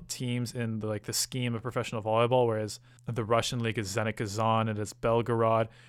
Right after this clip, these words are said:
it has Lokomotiv Novosibirsk, it has Kemerovo, Zenit Saint Petersburg, Fekel Novo Urengoy. So, like, quite a few teams that I think could feasibly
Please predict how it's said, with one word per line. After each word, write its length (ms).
it 60
has 120
Lokomotiv 480
Novosibirsk, 800
it 60
has 120
Kemerovo, 760
Zenit 360
Saint 200
Petersburg, 600
Fekel 360
Novo 280
Urengoy. 540
So, 160
like, 200
quite 300
a 60
few 180
teams 380
that 100
I 80
think 460
could 400
feasibly 800